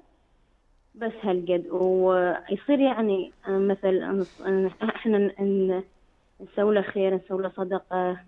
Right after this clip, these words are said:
Speaker 2: شاء الله.
Speaker 1: يعني ها يصير هيجي.
Speaker 2: بس الفجر فقط؟
Speaker 1: إي، بس الفجر كان يصليها يطول بيها، يعني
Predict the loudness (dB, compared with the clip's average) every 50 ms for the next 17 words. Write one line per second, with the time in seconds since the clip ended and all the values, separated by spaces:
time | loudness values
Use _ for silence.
0 | -20 -20 _ _ _ _ _ _ _ _ _ _ _ _ _ _ _ _ _ -20
1 | -12 -8 -8 -8 -6 -8 -6 -4 -2 -2 -2 -2 -2 -2 0 0 0 -2 -2 -2
2 | -2 -2 0 2 0 0 0 0 0 0 0 -2 -6 -16 -20 -20 _ _ _ _
3 | -6 -4 -4 0 0 0 0 0 0 -2 0 0 -4 -2 -2 -4 -2 0 -2 -2
4 | -2 -4 -12 -20 _ _ _ _ _ _ _ _ _ _ _ _ _ _ _ _
5 | _ -8 -6 -4 2 2 2 2 2 -2 -2 0 -2 -2 -2 -2 -6 -4 -4 -2
6 | -2 -2 -2 -2 -2 -2 2 4 4 4 4 4 2 2 2 0 -2 -2 0 2
7 | 2 4 2 0 -2 -2 -2 -2 -2 -2 -2 -4 -4 -2 0 0 0 0